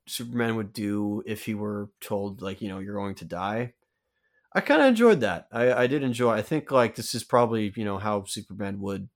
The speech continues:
live his life, or, you know, <laughs> do, do a, how he would be at the end of his life. I believe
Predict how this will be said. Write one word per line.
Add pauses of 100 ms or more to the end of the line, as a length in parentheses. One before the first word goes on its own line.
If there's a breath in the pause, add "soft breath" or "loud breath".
(140)
live
his
life,
or,
you
know, (460)
<laughs>
do, (320 loud breath)
do (520 soft breath)
a,
how
he
would
be
at
the
end
of
his
life.
I
believe